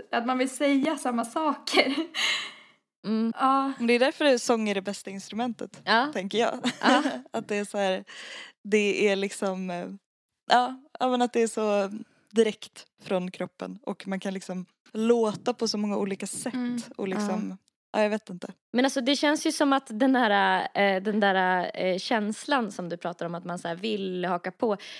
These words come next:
Speaker 2: den är ju så, det måste vara så gammal att den nästan ligger i vår, eh, liksom, i våra ge-, alltså jag undrar hur det skulle vara typ med en människa som aldrig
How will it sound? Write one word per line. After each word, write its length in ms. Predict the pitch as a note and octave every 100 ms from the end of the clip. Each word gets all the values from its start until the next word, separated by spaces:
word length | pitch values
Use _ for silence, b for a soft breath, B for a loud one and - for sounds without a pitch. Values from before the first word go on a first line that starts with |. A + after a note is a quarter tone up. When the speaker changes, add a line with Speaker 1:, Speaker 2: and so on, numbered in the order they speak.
| B
Speaker 2:
den 320 | G3 G3+ G#3
är 60 | A3 A#3+
ju 80 |
så, 340 | A#3+ G3+ G3 F#3+ B B
det 80 | -
måste 280 | G#3 A3 B3+
vara 100 | A#3+
så 120 | G3+
gammal 460 | F#3+ G3+ F#3+ F#3 F3+
att 120 | F3+
den 100 | F3
nästan 220 | F3 F3 F3
ligger 280 | F3 F3
i 60 | E3+
vår, 340 | E3+ E3 D#3+ D#3+
eh, 300 | D#3 D#3 D#3
liksom, 500 | E3 E3+ D#3+ E3 F3
i 80 | F3+
våra 160 | F3
ge-, 220 | F3+ G3 -
alltså 240 | G#3 G#3+ B B
jag 180 | - -
undrar 180 | A#3+ A#3+
hur 100 | D4
det 80 | C4
skulle 220 | - G#3
vara 200 | F#3+ F#3
typ 200 | F#3 F3+
med 80 | F#3
en 80 | F#3
människa 440 | F#3 F3+ F3 F3+
som 300 | F3+ F#3 F#3
aldrig 680 | F3+ F3 F3 E3+ E3+ E3+